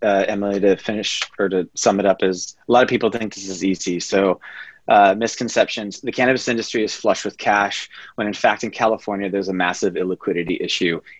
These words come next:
in California. Um, that makes it incredibly challenging to operate because California is hyper competitive. It's hyper competitive amongst the brands that are already here,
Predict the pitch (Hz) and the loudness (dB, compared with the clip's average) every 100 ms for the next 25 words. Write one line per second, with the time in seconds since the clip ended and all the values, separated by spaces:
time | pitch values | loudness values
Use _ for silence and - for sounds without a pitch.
0 | - 98 92 92 87 - 90 85 85 82 | -6 -4 0 0 0 0 -2 0 2 0
1 | 82 - - - - 95 87 85 107 127 | -2 -14 -20 -20 -2 0 2 2 4 4
2 | 120 113 107 - 185 170 135 - 104 101 | 2 0 -2 4 6 6 4 4 0 -2
3 | 98 98 87 - 98 101 110 110 - 110 | -4 0 0 0 -2 -2 -2 -6 -4 -2
4 | 101 - - _ _ 135 160 143 120 117 | -2 -6 -16 _ _ 2 4 2 -4 -4
5 | 101 - - 139 110 90 98 110 98 78 | -8 -8 -2 -2 -2 -8 -8 -8 -6 -8
6 | - - - 107 - 135 143 135 123 123 | -12 -12 -6 -6 0 0 2 -4 -4 0
7 | 120 110 98 110 104 92 - 98 101 95 | 0 0 -4 -4 -6 -6 -8 -6 0 0
8 | 107 131 110 104 104 92 92 156 151 147 | 2 -2 0 0 0 -2 -4 0 4 4
9 | 151 | 2